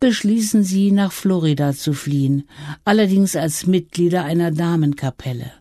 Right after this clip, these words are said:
Und so werden aus Joe und Jerry Josephine und Daphne. Doch leider treten Komplikationen auf.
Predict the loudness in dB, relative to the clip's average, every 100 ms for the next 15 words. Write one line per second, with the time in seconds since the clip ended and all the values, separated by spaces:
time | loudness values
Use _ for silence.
0 | _ -20 _ _ _ -18 -14 -4 2 4
1 | 4 2 2 0 0 -2 -2 0 0 0
2 | 0 0 0 2 2 0 -2 -6 _ _
3 | -4 0 0 0 -2 -2 0 2 0 -4
4 | -8 -2 -2 0 -2 -2 -6 -10 -10 _
5 | _ _ _ -20 -18 -8 0 0 2 0
6 | 2 2 2 2 0 -4 -4 0 0 0
7 | -4 -2 -2 -2 -4 -2 -4 -4 -2 2
8 | 2 2 0 -4 -6 -10 -18